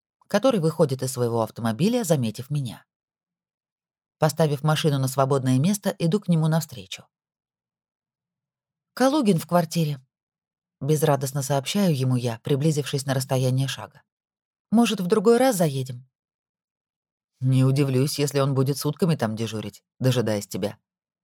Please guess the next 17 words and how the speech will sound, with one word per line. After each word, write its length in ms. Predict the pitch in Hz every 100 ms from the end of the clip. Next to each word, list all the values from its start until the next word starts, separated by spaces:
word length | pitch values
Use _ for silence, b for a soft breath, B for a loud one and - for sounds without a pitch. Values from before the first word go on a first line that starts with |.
| _ _
заявляет 520 | 131 139 131 123 120
Глеб. 300 | 117 120 113 _ _ _ _ _ _ _ _ _ _ _ _ _ _ _
«Еще 440 | 185 214 196 214 247
одной 240 | 254 269
вашей 300 | 262 247 240
драки 480 | 233 247 240 247 -
я 240 | - 151 160
не 120 | 196
вынесу». 440 | 147 127 127 - 131 _ _ _ _ _ _ _ _ _ _ _ _ -
«Тебе 260 | 123 110
его 160 | 107 107
жалко?» 480 | 107 110 107 160 180 _ _ _ _ _ _ _ 165
удивленно 480 | 160 156 160 156 151
вскидывает 460 | - 156 143 147
брови 260 | 147 151 143
Старовойтов. 720 | - 139 135 139 131 131 _ _ _ _ _ _ _ _ _ -
«Нет, 360 | 285 196 -